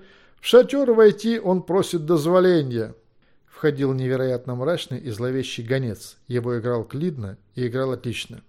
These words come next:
«Привет тебе, Макбех, Ковдорский Тан! Рассиживаться нечего здесь в Кнокон!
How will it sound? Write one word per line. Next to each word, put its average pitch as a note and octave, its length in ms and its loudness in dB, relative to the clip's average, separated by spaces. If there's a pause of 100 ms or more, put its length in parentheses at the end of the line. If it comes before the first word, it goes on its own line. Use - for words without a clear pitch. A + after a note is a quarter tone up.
(580)
«Привет F3+ 400 0
тебе, F3 240 2
Макбех, D3+ 580 -2
Ковдорский D#3 680 0
Тан! D#3 420 2 (180)
Рассиживаться F3+ 920 4
нечего F3 500 4
здесь C#3+ 380 2
в - 100 -14
Кнокон! C#3 600 -2